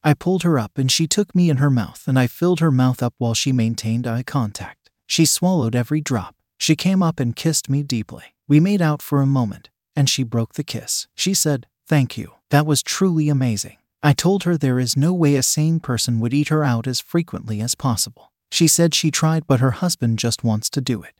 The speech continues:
I told her to take it out of his hands. She said, "How?" I said, "Simple, just add a little kink and tie him up to get on top of him and ride him for a bit, but then sit on his face."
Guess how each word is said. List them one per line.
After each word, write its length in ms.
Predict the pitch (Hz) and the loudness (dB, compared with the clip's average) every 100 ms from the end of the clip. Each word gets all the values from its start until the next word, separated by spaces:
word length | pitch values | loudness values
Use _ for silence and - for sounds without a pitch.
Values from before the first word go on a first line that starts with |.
| _ _ | _ _
I 100 | 147 | 0
told 300 | - 185 208 | 2 0 2
her 100 | 170 | 0
to 140 | 156 139 | 0 0
take 260 | 147 143 | 2 2
it 100 | 131 | 0
out 140 | 113 113 | 0 -2
of 120 | 117 | -2
his 160 | 135 | -4
hands. 520 | - 110 - - - - | -2 -4 -6 -8 -8 -8
She 180 | - 180 | -2 2
said, 360 | 170 160 143 - _ | 2 2 0 -4 _
"How?" 400 | - 135 95 71 _ 139 | -2 -2 -2 -8 _ 0
I 100 | 139 | 2
said, 340 | - 117 - _ _ | 2 -4 -10 _ _
"Simple, 380 | - - 208 208 | -2 2 2 0
just 300 | 165 156 - | 0 0 0
add 160 | 147 147 | 0 0
a 40 | |
little 280 | 131 139 143 | 0 -2 -4
kink 340 | - 113 - | -4 -6 -4
and 140 | 117 117 | -4 -2
tie 240 | - 170 | -2 0
him 180 | 151 147 | 2 2
up 160 | 143 - | 2 -2
to 80 | 131 | -2
get 200 | 147 143 | 0 2
on 160 | 127 | -2
top 240 | - 143 113 | -2 -4 -4
of 120 | - | -6
him 140 | 117 | -4
and 160 | 120 117 | -2 -2
ride 240 | 147 165 | -2 0
him 140 | 127 127 | -2 -2
for 180 | 120 | -4
a 60 | 117 | -4
bit, 180 | 135 135 | -6 -8
but 140 | 127 - | -8 -4
then 180 | 123 127 | -4 -2
sit 240 | - 123 | -4 -2
on 140 | 110 | -2
his 180 | 113 120 | -4 -6
face." 420 | - 110 - - | -10 -16 -12 -14